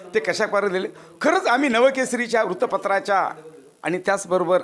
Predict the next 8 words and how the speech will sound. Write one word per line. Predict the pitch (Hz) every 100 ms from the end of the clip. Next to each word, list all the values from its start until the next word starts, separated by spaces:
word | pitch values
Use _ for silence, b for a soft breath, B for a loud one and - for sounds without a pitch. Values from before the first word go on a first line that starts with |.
| -
आज | 143 160
नवकेसरी | 156 180 180 160 175
न्यूजच्या | 147 180 - 175
वतीनं | 143 143 185 214 - - b b b b b b _
आज | 135 156
जे | 127 170
पाणवठा | - 127 175 190 190 190 - - - _ _ b b b b _
अपघातग्रस्त | 131 127 165 214 - 175 180